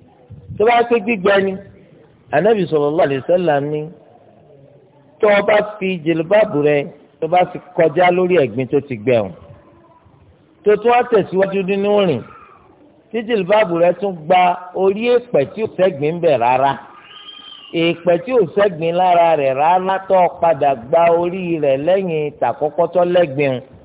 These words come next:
òun ti fọ ibi tẹ́gbìn yìí yẹn, ó ti fọ ma. Lópin ìgbà tó jẹ́ pé tó ń ti bó ṣe gbẹ náà, a rí gbẹ lára sọ.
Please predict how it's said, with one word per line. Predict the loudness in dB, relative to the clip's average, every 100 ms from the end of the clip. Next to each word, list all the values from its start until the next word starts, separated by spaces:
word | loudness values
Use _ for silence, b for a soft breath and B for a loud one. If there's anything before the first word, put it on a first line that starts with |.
| -18
òun | -6 -6
ti | -4 -8 -6
fọ | 0 2 2 0 -8 -20 -20 -14
ibi | -10 -8 -4
tẹ́gbìn | -2 -2 -2 -8
yìí | -8 -6
yẹn, | -4 -4 -6
ó | -12 -12
ti | -12
fọ | -6 -4
ma. | -2 -4 -8 -14 -20
Lópin | -6 -2 0 0 -2 -2
ìgbà | -4 -6 -8 -4
tó | -2
jẹ́ | 0 0
pé | 2 0
tó | 0 0
ń | -2
ti | -6
bó | -2 -2
ṣe | 0 -4
gbẹ | -2 0 0
náà, | 2 0 0 -4 -10
a | -4 0 2
rí | 2 2 -2
gbẹ | 0 2
lára | 4 2 2 2
sọ. | 0 0